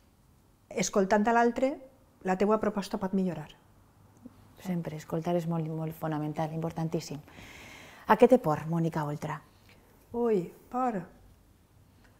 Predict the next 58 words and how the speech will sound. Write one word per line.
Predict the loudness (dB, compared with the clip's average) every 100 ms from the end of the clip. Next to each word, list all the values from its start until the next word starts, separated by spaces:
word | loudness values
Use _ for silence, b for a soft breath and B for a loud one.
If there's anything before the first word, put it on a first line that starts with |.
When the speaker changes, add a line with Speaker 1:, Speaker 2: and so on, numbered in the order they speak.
| b
Speaker 1:
A | -4
que | 0
em | 2
mo-, | 2 0
a, | -2
a, | -4 -8 -6
a, | -6 -2
jo | 4 4 2
crec | 0
que | 4 6
el | 6
més | 4 -2 -2
por | -2 -2
tinc | -2 2
en | 4
la | 4
vida | 2 2
és | 0
que | 0
els | 0
meus | 0 -2
xiques | -2 -2
se | -2
fiquen | -2 -2
malalts. | -2 -4 -12 -20 -20 _ _ _ _ -4
Això | -2 0
és, | -4 -6 -20 _ -2
jo | 2
crec | 2 4
que | 6
l'únic | 6 4 4
que |
me | 0
faria, | 0 0 0
me | 0 0
fa | 0 0
tremolar | 2 2 0
les | -2 -6 -8
cames. | -8 -8 -10 -18 B B B B B B B B -20 -12 0
Lo | 4
demés, | 6 4 0 -4 -18 -20 -20 -20 _ -20 _ _ _ -12 -4
anem | -2 0
avant. | -2 -4 -8 -14 -20 -20 -18 -16 -10
Malalts | -8 -4 -4 -4
en | -4
el | -2
Speaker 2:
Sí, | 2
Speaker 1:
sentit | 4 4
que | 4
no, | 6
Speaker 2:
sí, | 6
Speaker 1:
no |
un | 10
Speaker 2:
sí. |
Speaker 1:
constipat, | 10 10 12 12 12
Speaker 2:
No, |
no, | 10
Speaker 1:
òbviament, | 8 8